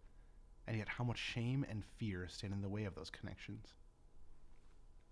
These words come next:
Brown's work around vulnerability and shame is prescient today because of the mention of shame in our collect for today, and again in our psalm, and again in our epistle reading.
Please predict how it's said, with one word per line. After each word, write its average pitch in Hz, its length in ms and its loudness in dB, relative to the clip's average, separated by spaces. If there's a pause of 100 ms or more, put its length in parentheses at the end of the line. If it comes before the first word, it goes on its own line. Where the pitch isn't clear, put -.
(440)
Brown's 151 320 12
work 131 220 8
around 110 240 8
vulnerability 101 600 6
and 92 120 2
shame 98 320 4
is 92 100 0
prescient 127 520 4
today 85 340 -2
because - 400 4
of 175 120 8
the 156 60 6
mention 110 360 6
of 101 100 0
shame 82 340 0
in 98 80 0
our 92 100 4
collect - 500 0
for - 120 -6
today, - 300 -4 (1700)
and 127 200 8
again 117 240 6
in 110 80 8
our 90 140 2
psalm, - 400 0 (1300)
and 110 140 6
again 113 280 6
in 92 100 4
our 92 100 4
epistle 131 340 6
reading. 85 300 0